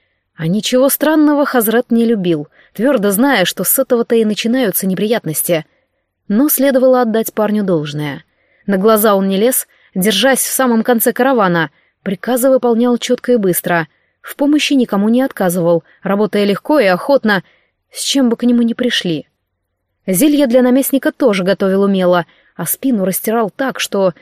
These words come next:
Ирдаут, давно страдающий ломотой в костях, засыпал на всю ночь.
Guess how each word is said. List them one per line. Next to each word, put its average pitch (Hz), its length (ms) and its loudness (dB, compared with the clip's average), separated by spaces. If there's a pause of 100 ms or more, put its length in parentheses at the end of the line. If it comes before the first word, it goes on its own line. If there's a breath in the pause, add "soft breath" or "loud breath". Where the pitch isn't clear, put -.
(160 soft breath)
Ирдаут, 233 680 0
давно 254 300 0
страдающий 220 560 0
ломотой 226 320 2
в - 60 -16
костях, 220 460 -2 (360 soft breath)
засыпал 240 500 -2
на 220 140 -2
всю 233 180 -2
ночь. 160 400 -6